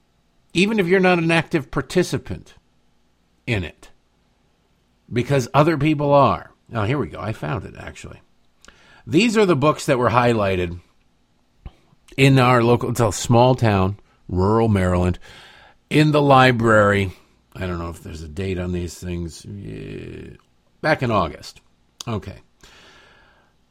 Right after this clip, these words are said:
The Lesbianas. Yeah, the Les-, or Lesbianas. Yes, it's Lesbianas, apostrophe S.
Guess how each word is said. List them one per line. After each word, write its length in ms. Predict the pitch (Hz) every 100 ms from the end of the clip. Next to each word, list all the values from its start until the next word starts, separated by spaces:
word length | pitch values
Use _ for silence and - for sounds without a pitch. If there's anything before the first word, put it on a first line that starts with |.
| _ 104
The 140 | 123
Lesbianas. 1080 | 127 160 160 160 165 160 147 104 - - - _ _ _ _ _ _ _ _ _ _ _
Yeah, 180 | 131 101
the 140 | 110 104
Les-, 320 | 113 139 123 - _ 113
or 100 | 107
Lesbianas. 1000 | 101 95 113 123 113 123 120 123 - 95
Yes, 220 | 104 85
it's 160 | 92 87
Lesbianas, 1040 | 92 107 95 104 98 98 92 87 101 -
apostrophe 680 | 90 98 90 - 95 92 82
S. 280 | - -